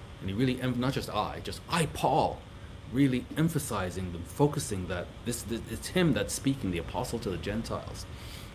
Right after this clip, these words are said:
"the prisoner of Jesus Christ for you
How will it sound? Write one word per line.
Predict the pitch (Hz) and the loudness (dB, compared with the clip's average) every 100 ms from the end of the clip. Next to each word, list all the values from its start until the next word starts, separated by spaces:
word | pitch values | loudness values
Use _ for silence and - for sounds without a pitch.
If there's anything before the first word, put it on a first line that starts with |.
| - | -4
"the | 110 | -4
prisoner | - - 170 208 - 107 78 - - - - - - 113 | -4 2 8 8 8 0 -2 -6 -12 -14 -14 -14 -6 -2
of | 113 98 | -2 2
Jesus | 123 104 98 | 2 2 -2
Christ | - - 98 95 | -4 -4 -2 -2
for | - 95 | -4 -4
you | 87 | -2